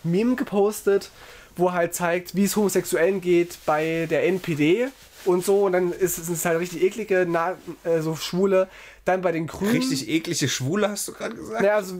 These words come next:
Speaker 1: wird dazu da-, dargestellt, ne? Irgendwelche
Speaker 2: Ach so,
Speaker 1: Na-,
Speaker 2: mhm.
Speaker 1: Nazi-Schwulen und so. Es geht gar nicht mehr.
Speaker 2: Nazi-Schwule.
Speaker 1: Pass auf.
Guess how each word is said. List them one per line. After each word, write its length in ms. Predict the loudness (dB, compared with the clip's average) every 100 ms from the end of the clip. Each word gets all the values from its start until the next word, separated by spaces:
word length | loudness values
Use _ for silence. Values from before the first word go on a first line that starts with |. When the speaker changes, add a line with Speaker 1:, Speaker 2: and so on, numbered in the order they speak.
| -4
Speaker 1:
wird 140 | 0 0
dazu 160 | 0
da-, 220 | 0 0 0
dargestellt, 640 | -2 -2 -4 0 0 2
ne? 100 | 2
Irgendwelche 640 | 2 2 2 0 2 2 4
Speaker 2:
Ach 40 | 2
so, 40 | 0
Speaker 1:
Na-, 140 | 0
Speaker 2:
mhm. 60 | 0
Speaker 1:
Nazi-Schwulen 760 | -2 -2 -8 -8 -2 2 2
und 120 | 0 0
so. 160 | -2 -2
Es 160 | -6
geht 120 | -4 -2
gar 140 | 0
nicht 160 | -2 -2
mehr. 140 | 0
Speaker 2:
Nazi-Schwule. 1000 | 0 -4 -6 -4 -4 -4 -6 -4 0 -2 -2 -4 -4 0
Speaker 1:
Pass 200 | -2 0
auf. 280 | 2 0